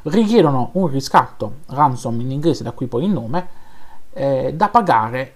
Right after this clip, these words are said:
al fine di rimuovere la limitazione. Alcune forme di ransomware bloccano tutto un si-, tutti i sistemi, altri invece vanno, eh, ad esempio a cifrare, eh, i file dell'utente chiedendo poi di riport-,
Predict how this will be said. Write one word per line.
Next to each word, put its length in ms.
al 160
fine 240
di 100
rimuovere 600
la 140
limitazione. 800
Alcune 320
forme 220
di 100
ransomware 520
bloccano 420
tutto 220
un 120
si-, 160
tutti 240
i 40
sistemi, 640
altri 280
invece 300
vanno, 420
eh, 60
ad 360
esempio 380
a 80
cifrare, 800
eh, 240
i 60
file 340
dell'utente 560
chiedendo 340
poi 360
di 100
riport-, 320